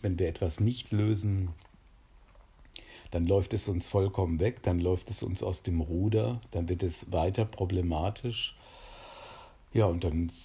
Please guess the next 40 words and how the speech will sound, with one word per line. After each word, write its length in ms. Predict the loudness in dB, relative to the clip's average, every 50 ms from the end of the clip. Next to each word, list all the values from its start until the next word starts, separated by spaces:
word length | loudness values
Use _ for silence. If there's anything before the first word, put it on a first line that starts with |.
| -14 -10 2
führt 240 | 4 4 4 6
das 140 | 4 0 0
beispielsweise 800 | 2 2 2 2 2 0 -2 -2 0 0 0 0 0 0 -2 -2
zu 100 | 0 0
einem 380 | 2 2 2 2 2 0 0 -2
Schuldkonflikt, 840 | 0 2 2 2 0 0 0 0 0 0 -2 -2 -4 -4 -2 -2
den 100 | 0 0
man 240 | 0 0 -2 -2 -2
hat, 440 | -4 -4 -6 -8 -10 -12 -12 -12 -8
oder 300 | -4 -2 0 0 0 -2
zu 160 | 0 0 0
einem 240 | 0 2 2 0 0
Druck, 440 | 2 2 2 2 2 -2 -10 -14 -8 -4
den 140 | -2 -2 0
man 160 | 0 -2 -2
einfach 400 | -4 -4 -6 -6 -6 -6 -6 -4
empfindet 560 | -2 -2 -2 -2 -2 0 0 2 0 0 0
und 180 | -2 -2 -2 0
sagt, 480 | 0 0 2 2 0 -2 -6 -6 -2 0
äh, 320 | 0 2 2 0 0 -2 -4 -6 -8
„Ich 280 | -6 -6 -6 -6 -6 -4
kann 180 | -2 0 2 2
das 180 | 2 0 0
nicht“, 280 | 0 0 0 -2 -2 -2
und 80 | -2 -2
das 160 | -2 -4 -4
ist 180 | -4 -4 -2
dann 80 | 0 0
eine 100 | 0 -2
Krisenhaftigkeit, 1160 | -2 -2 0 0 0 2 2 2 2 0 0 -4 -6 -6 -6 -6 -4 -2 0 0 0 0 -2 -4
dann 500 | -4 -4 -4 -4 -4 -4 -6 -6 -6 -6
wird 180 | -8 -6 -4
man 120 | -4 -4 -2
schlaflos 800 | 0 0 0 0 0 -2 -2 -2 -2 -2 -2 -2 -4 -6 -6 -8
und 300 | -6 -6 -6 -6 -6 -8 -10
es 140 | -10 -8 -6
wird 160 | -6 -8 -8
problematisch. 840 | -8 -10 -8 -6 -6 -6 -6 -6 -8 -8 -10 -12 -14 -14 -14 -12 -12 -12 -14 -16 -16 -12
Und 80 | -8 -6
so 220 | -4 -4 -4 -4